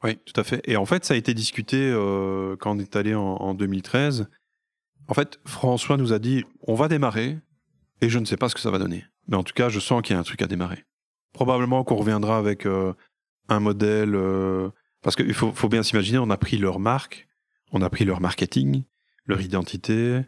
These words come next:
À la base, on partageait le même site web, ce qui n'est plus le cas aujourd'hui. Et donc, on a dit, « Bah, écoute, dans un premier temps, nous, ce qu'on veut faire pour contribuer,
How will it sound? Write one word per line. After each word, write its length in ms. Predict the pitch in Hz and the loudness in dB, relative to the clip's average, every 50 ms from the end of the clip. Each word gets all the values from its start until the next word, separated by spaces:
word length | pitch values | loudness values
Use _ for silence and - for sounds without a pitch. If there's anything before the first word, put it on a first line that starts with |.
| - _ _ _ _ | -8 _ _ _ _
À 120 | - 107 | 0 2
la 100 | 104 101 | 2 2
base, 300 | 101 107 113 113 110 104 | 2 2 2 2 2 0
on 80 | 104 92 | 0 0
partageait 400 | - 104 95 - - 92 92 92 | 0 -2 0 0 0 0 2 0
le 60 | 92 | 0
même 180 | 92 90 87 85 | 0 -2 -2 -4
site 220 | - - - - | -6 -10 -4 0
web, 180 | 104 101 90 90 | 0 0 0 -2
ce 80 | - | -4
qui 80 | - - | -6 -6
n'est 40 | 87 | -6
plus 100 | - 95 | -4 -6
le 60 | 90 | -4
cas 120 | - - 92 | -2 -2 -2
aujourd'hui. 500 | 87 87 85 82 90 98 117 135 151 151 - - _ _ _ _ _ _ _ _ _ _ _ _ _ _ _ - - | 0 -2 -4 -4 -2 -2 0 0 -2 -4 -6 -12 _ _ _ _ _ _ _ _ _ _ _ _ _ _ _ -8 -6
Et 140 | 92 95 | -6 -4
donc, 280 | 92 110 113 117 107 - | 0 0 0 0 0 0
on 80 | 101 98 | 0 0
a 100 | 92 92 | 0 0
dit, « 300 | 101 110 120 127 131 120 | 0 -2 0 0 2 2
Bah, 120 | 110 98 | 2 0
écoute, 240 | 95 92 - 143 - - | 2 0 0 -2 -2 0
dans 220 | - 110 101 107 | 0 0 2 2
un 60 | 104 95 | 0 0
premier 240 | - 104 101 98 | 2 2 2 0
temps, 240 | 95 - 131 139 139 | 2 2 2 2 2
nous, 140 | 123 127 135 | 2 0 0
ce 60 | - - | 0 -2
qu'on 120 | 104 101 | -2 -2
veut 60 | 92 | -2
faire 260 | 90 - 131 127 120 | -2 0 -2 -2 -2
pour 120 | - - - | -2 -6 -4
contribuer, 640 | - 117 101 - - 110 95 95 92 98 117 151 170 | -2 -2 -2 0 -2 -4 -2 -2 0 2 2 2 0